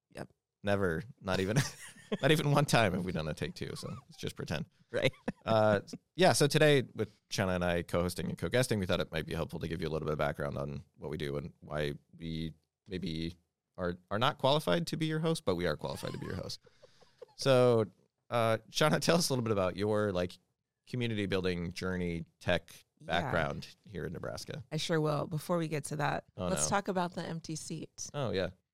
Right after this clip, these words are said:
Speaker 1: So this is an important thing. Um,
Speaker 2: Symbolic of the guest that we will have in the future.
Speaker 1: Yes, and who could not make it today. So we're like, "Let's repurpose this
Speaker 2: Yeah.
Speaker 1: for the prequel." We're always finding ways to use time.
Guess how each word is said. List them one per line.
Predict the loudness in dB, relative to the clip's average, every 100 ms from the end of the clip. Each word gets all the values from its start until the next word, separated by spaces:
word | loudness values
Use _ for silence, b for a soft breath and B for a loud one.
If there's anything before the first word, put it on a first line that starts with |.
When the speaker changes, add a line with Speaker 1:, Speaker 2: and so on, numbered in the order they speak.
| _
Speaker 1:
So | -2 0
this | 0 0
is | 0
an | 0
important | 0 -2 -4 -6 -6 -8 -8
thing. | -10 -8 -12 b b 0
Um, | 2 2 0 -2
Speaker 2:
Symbolic | 2 4 4 4 4 2
of |
the | -2
guest | 2 0 2
that | -2
we | 0
will | 2
have | 2 2
in | 0
the |
future. | -4 -6 -2 -2 -4 _ b b b 0
Speaker 1:
Yes, | 2 2 0
and | -2
who | 0
could | 0 -2
not | -2
make | -4 -4
it | -6
today. | -4 -2 -2
So | 0 0
we're | 2
like, | 0 0
"Let's | -2 -2
repurpose | -2 -4 -4 -4 -6 -6
this | -6 -6 -4
Speaker 2:
Yeah. | -2
Speaker 1:
for | 2 2 2
the | 0
prequel." | -2 -6 -4 -4 -4 -8 _ _ _ _
We're | -2
always | 0 0 -2
finding | -4 -4
ways | -4 -4
to | -4
use | -6 -6
time. | -8 -10